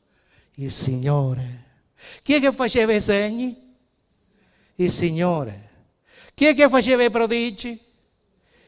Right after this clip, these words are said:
Il Signore. Amen. E Lui. Noi abbiamo solo il compito di predicare. Noi abbiamo il compito di pregare,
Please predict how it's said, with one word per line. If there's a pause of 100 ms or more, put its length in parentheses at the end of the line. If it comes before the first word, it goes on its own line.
(120)
Il
Signore. (1040)
Amen. (600)
E
Lui. (800)
Noi
abbiamo
solo
il
compito
di
predicare. (600)
Noi
abbiamo
il
compito
di
pregare,